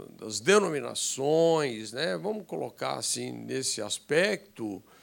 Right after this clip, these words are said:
as pessoas têm uma visão sensacionalista com respeito aos dons do Espírito Santo, ao mover do Espírito Santo.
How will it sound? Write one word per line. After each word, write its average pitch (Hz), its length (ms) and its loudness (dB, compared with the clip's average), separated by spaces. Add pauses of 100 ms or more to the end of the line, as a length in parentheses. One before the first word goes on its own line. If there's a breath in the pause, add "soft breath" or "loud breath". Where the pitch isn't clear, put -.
(640 soft breath)
as - 200 -4
pessoas 196 600 2
têm 196 240 2
uma 202 220 2
visão 180 800 4 (760 soft breath)
sensacionalista 196 1900 6
com 139 140 -2
respeito 139 1080 -2 (480 soft breath)
aos 233 340 0
dons 196 1120 2 (180)
do 117 160 -6
Espírito 117 560 -4
Santo, 98 600 -2
ao 165 120 4
mover 185 840 6
do 113 200 -8
Espírito 107 580 -8
Santo. - 540 -4